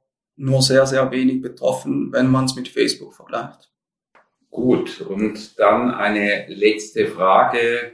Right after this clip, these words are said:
Speaker 2: Was für alternative Lösungen könnte es geben?
Speaker 1: Ja, also ich bin dafür, dass,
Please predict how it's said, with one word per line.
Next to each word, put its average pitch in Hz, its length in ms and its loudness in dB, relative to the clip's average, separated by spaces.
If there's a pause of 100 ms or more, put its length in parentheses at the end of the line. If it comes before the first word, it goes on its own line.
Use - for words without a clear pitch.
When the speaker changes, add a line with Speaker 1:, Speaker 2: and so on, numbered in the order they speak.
(120)
Speaker 2:
Was 98 480 -10
für 101 200 2
alternative 95 720 -2
Lösungen 95 560 -6
könnte 123 500 -2
es - 220 -2
geben? 120 640 -4 (1120)
Speaker 1:
Ja, 123 140 4
also 147 260 2
ich 147 80 -4
bin 147 140 -2
dafür, 143 340 -2
dass, 139 420 0